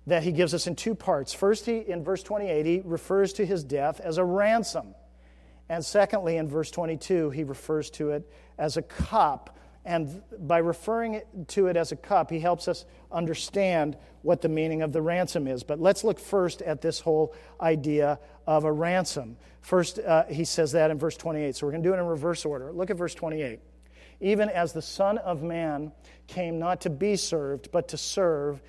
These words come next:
and to give his life as a ransom for many." Now, what's, what's a ransom? A ransom is a payment made in order to secure the release of somebody who's held in bondage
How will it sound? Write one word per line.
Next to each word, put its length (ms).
and 120
to 60
give 240
his 180
life 540
as 180
a 80
ransom 600
for 180
many." 260
Now, 180
what's, 300
what's 240
a 60
ransom? 460
A 100
ransom 760
is 200
a 100
payment 800
made 600
in 140
order 320
to 180
secure 960
the 140
release 680
of 140
somebody 460
who's 240
held 260
in 160
bondage 800